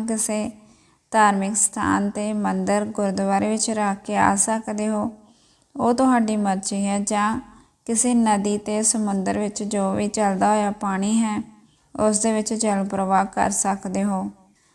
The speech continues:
ਜਾਂ ਕਿਸੇ ਮਿੱਟੀ ਦੇ ਵਿੱਚ ਦਬਾ ਸਕਦੇ ਹੋ। ਇਹ ਤੁਹਾਡੇ ਉੱਤੇ ਡਿਪੈਂਡ ਹੈ ਕਿ ਤੁਸੀਂ ਕੀ ਕਰਨਾ ਹੈ। ਜਾਂ ਫਿਰ ਇਸ ਨੂੰ ਜਲਾ ਕੇ ਉਸ ਦੀ ਰਾਖ ਬਣਾ ਕੇ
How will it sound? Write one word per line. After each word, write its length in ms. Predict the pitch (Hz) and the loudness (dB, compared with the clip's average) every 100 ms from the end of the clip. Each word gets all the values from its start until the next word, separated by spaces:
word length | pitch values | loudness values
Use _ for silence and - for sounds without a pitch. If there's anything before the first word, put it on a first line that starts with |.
| _ 220 | _ -2
ਜਾਂ 300 | 220 220 220 | 2 4 2
ਕਿਸੇ 340 | 220 214 226 | 0 -2 0
ਮਿੱਟੀ 400 | 214 196 196 214 | 0 -2 -2 -4
ਦੇ 100 | 214 | -2
ਵਿੱਚ 220 | 208 202 208 | -2 -2 -2
ਦਬਾ 400 | 214 208 202 196 | -4 0 2 4
ਸਕਦੇ 460 | 196 196 196 190 190 | 2 -2 -4 -4 -2
ਹੋ। 180 | 196 - | -2 -4
ਇਹ 200 | - 220 | -4 -2
ਤੁਹਾਡੇ 540 | 233 240 240 208 196 196 | 0 2 4 4 2 0
ਉੱਤੇ 240 | 202 202 | -2 -4
ਡਿਪੈਂਡ 480 | 202 202 196 190 190 | -4 -4 -2 -2 -2
ਹੈ 160 | 202 202 | -2 -4
ਕਿ 120 | 208 | -6
ਤੁਸੀਂ 360 | 214 202 214 214 | -4 -2 -2 -4
ਕੀ 240 | - 202 | -6 -6
ਕਰਨਾ 400 | 214 196 190 196 | -2 -2 0 0
ਹੈ। 220 | 220 190 - - _ _ _ _ _ - | 0 0 -4 -8 _ _ _ _ _ -6
ਜਾਂ 320 | 208 220 208 | -2 2 2
ਫਿਰ 180 | 226 247 | 2 -2
ਇਸ 280 | - 226 226 | 0 0 2
ਨੂੰ 180 | 240 240 | 2 2
ਜਲਾ 340 | 233 208 196 190 | 2 4 4 2
ਕੇ 220 | 208 208 | -2 -4
ਉਸ 160 | 214 - | -2 -4
ਦੀ 160 | 220 | -4
ਰਾਖ 300 | 226 202 196 208 | 0 2 0 -2
ਬਣਾ 400 | 208 202 202 196 | -2 0 0 0
ਕੇ 340 | 185 202 208 | -2 -4 -6